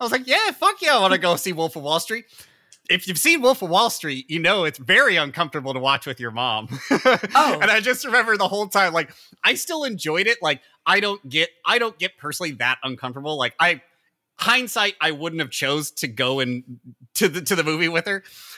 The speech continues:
Speaker 1: But when it ended, my mom was like, "I don't, I don't think we should have came to this <laughs> together." And I just started laughing. And I was like, "No, we shouldn't have."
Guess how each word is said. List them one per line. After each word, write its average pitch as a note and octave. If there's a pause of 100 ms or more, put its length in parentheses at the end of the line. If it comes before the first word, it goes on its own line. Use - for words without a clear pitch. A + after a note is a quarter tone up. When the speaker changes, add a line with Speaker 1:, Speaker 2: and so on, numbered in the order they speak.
Speaker 1:
But F3
when F#3+
it F#3+
ended, F3+
my D3+
mom D3
was D3
like, B2+ (300)
"I -
don't, F#4+
I D#3+
don't A#3
think F3
we D3+
should D3
have B2
came C#3+
to E3
this D3
<laughs> -
together." F#3+
And E3+
I F3+
just F3
started F3+
laughing. C3+
And C#3+
I D3
was C#3+
like, D3+
"No, A3
we D3+
shouldn't -
have." A#3